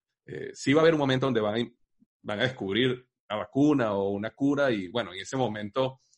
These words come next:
se acelerará el, el crecimiento a lo normal. Pero yo lo veo como que este es mi nuevo normal. Ya yo no tengo rutina de cuarentena.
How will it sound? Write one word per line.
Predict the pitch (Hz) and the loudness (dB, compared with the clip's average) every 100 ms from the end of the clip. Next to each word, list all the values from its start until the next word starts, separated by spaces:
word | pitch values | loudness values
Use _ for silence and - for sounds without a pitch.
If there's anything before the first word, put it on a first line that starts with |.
| _ | _
se | - - | -4 -4
acelerará | - 113 107 101 104 107 | 0 0 2 2 0 0
el, | 117 127 | 0 -2
el | 123 117 117 | -4 -4 -2
crecimiento | 110 - 101 104 | -6 -6 -10 -2
a | 123 | 0
lo | 117 | 0
normal. | 101 95 101 127 | -4 -6 -6 -6
Pero | 113 | -4
yo | 110 127 | -2 0
lo | 160 | 0
veo | 160 151 156 _ _ | 2 0 -2 _ _
como | - 117 - | -8 -6 -4
que | - | -6
este | 131 - | -6 -6
es | 131 | -4
mi | 135 | 0
nuevo | 127 123 117 | 0 0 -2
normal. | 98 101 95 - _ _ - | -4 -6 -8 -10 _ _ -4
Ya | 120 117 | 0 2
yo | 147 | 2
no | 151 147 | -2 -2
tengo | 139 139 135 139 - | -2 0 0 -2 -2
rutina | 113 113 117 127 | -4 -2 -2 -2
de | 123 | -2
cuarentena. | 110 95 92 98 | -4 -4 -4 -6